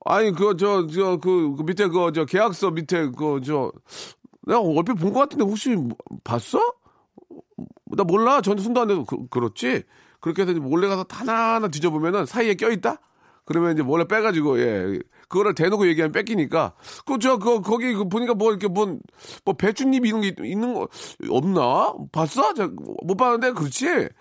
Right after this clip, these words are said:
이러-, 이렇게, 예. 가까이 있는 사람 의심하는, 그렇죠? 예. 하지만 가까이 있는 사람은 절대 가져가지 않죠. 예. 가져가면 차라리 얘기를 하지. 예,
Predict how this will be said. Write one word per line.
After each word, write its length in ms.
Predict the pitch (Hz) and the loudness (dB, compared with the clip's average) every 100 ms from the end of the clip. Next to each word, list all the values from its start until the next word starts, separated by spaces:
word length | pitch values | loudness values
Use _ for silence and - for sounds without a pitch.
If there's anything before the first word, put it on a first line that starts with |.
| - - - | -20 -14 -4
이러-, 300 | 110 101 139 | 0 2 2
이렇게, 440 | 101 147 131 - | 2 2 0 -2
예. 580 | 85 98 - 107 87 76 - _ _ | -4 -2 -6 -6 -6 -8 -14 _ _
가까이 280 | - 131 170 | -12 -4 -2
있는 100 | 165 | 0
사람 220 | 143 123 101 | 0 0 -2
의심하는, 640 | 117 117 98 80 76 165 - | -2 -4 -4 -6 -10 -14 -16
그렇죠? 420 | - 92 82 90 - - | -12 -10 -6 -8 -8 -10
예. 220 | 85 71 - _ _ - | -10 -10 -18 _ _ -8
하지만 240 | 175 185 | -4 -4
가까이 260 | 185 156 175 | -4 -2 0
있는 120 | 180 | 2
사람은 280 | 165 156 170 | 0 0 0
절대 200 | 135 - | -2 -2
가져가지 400 | - 110 117 123 | -6 -4 -2 -2
않죠. 380 | 107 - 95 98 - | -4 -6 -10 -10 -10
예. 180 | 71 - | -10 -8
가져가면 340 | 101 127 160 | -6 -4 -4
차라리 220 | 151 170 90 | -4 -4 -2
얘기를 220 | 104 117 | -2 -2
하지. 160 | 90 | -4
예, 60 | 120 | -8